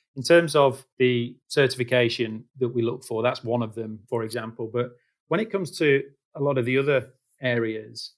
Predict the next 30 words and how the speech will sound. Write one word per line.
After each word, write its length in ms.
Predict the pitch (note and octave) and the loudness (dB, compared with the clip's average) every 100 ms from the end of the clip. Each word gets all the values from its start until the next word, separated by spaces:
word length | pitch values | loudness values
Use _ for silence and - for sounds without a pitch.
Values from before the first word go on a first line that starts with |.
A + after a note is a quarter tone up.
| - | -12
it's 120 | - | -4
very 220 | D#3+ C#3+ | 0 2
difficult 580 | A#2+ C3 C3+ - G#2+ B2+ _ | 0 -4 -4 -6 -6 -8 _
because 540 | B2 A#2 B2 A2+ - - _ _ _ _ _ _ _ - | -8 0 0 0 -4 -16 _ _ _ _ _ _ _ -10
something 260 | - D3 C#3 | -4 0 2
like 160 | B2 | 2
recycling, 720 | B2 A#2 C3 C3+ B2+ A2+ A2 | 0 0 0 -2 -2 -4 -2
recycled 500 | B2 C3 C3+ B2 A#2+ | -2 0 -2 -2 -6
material, 480 | A#2 A#2 B2+ B2 A2+ | -8 -2 0 0 -2
there's 160 | A2 A#2 | -2 -2
a, 180 | A2 - | -2 -2
there's, 320 | A#2+ A2 - _ _ _ | -2 -2 -4 _ _ _
there's 140 | A#2+ A2 | 0 0
new 340 | B2 B2 A#2+ | 0 2 2
legislation 680 | A#2 A2 G#2 A#2 B2+ B2+ A2 | 2 0 -4 0 0 0 -8
coming 440 | A#2+ G#2+ G#2 G#2 G#2+ - | -10 -10 -12 -18 -10 -4
that 180 | A2+ - | -4 -4
is 160 | - A2 | -12 -6
gonna 320 | A#2 A2+ A2 - - | -4 -6 -10 -14 -4
look 220 | B2+ - | -4 -4
for 440 | - A#2 A2 G#2+ - - | -2 0 0 -2 -6 0
recycled 500 | B2 A#2+ A#2 A#2 A2 | 2 2 0 -2 -10
material 420 | G#2+ B2 A2+ A2 | -4 -4 -2 -6
in 100 | G#2+ | -6
products. 380 | - A#2+ A2+ - | 0 0 -2 -8
Now, 60 | |
you 100 | A2+ | -10
can't 260 | B2 D3 C3+ | -6 -6 -6
actually 320 | B2 - A2 | -10 -8 -8
test. 540 | G2 - C3 - - | -8 -6 -6 -8 -18